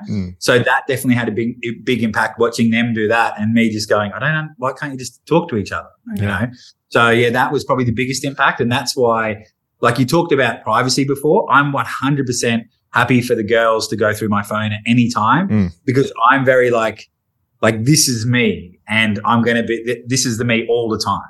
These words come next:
Speaker 2: You know,
Speaker 1: Yeah.
Speaker 2: when I'm texting a girl or whatever, I'm always gonna be the same. So that's kind of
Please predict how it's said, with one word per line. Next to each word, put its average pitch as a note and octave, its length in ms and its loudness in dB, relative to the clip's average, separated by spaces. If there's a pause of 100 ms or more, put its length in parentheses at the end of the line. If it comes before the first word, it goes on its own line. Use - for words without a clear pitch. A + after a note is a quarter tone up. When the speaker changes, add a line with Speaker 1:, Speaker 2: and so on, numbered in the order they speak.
Speaker 2:
You G2+ 160 -4
know, G2+ 80 -2
Speaker 1:
Yeah. A2 60 2
Speaker 2:
when A2 160 2
I'm G2 120 -4
texting B2 560 -2 (240)
a A2 100 0
girl C#3+ 300 6
or A#2+ 180 4
whatever, A#2+ 300 -2
I'm A2 180 -4
always G#2+ 260 -2
gonna G#2 180 -4
be G2 100 -4
the F#2+ 60 -10
same. F#2+ 300 -10
So G2+ 140 -8
that's G#2 280 -6
kind G2+ 280 0
of F2+ 140 -8